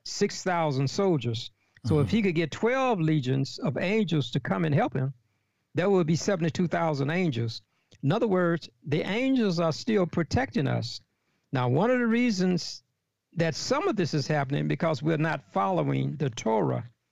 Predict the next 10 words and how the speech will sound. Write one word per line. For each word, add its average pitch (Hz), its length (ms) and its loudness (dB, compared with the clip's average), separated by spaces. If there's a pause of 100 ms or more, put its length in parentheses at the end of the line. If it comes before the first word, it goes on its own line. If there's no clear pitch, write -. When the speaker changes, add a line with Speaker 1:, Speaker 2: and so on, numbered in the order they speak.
Speaker 2:
Mm, 113 280 -12 (260)
Speaker 1:
And 131 120 -2
Speaker 2:
okay. - 40 -4
Speaker 1:
sometimes 185 840 0
when 165 160 0
we're 160 100 2
not 175 320 0
following 220 400 0
the 139 80 -2
Torah, 147 480 0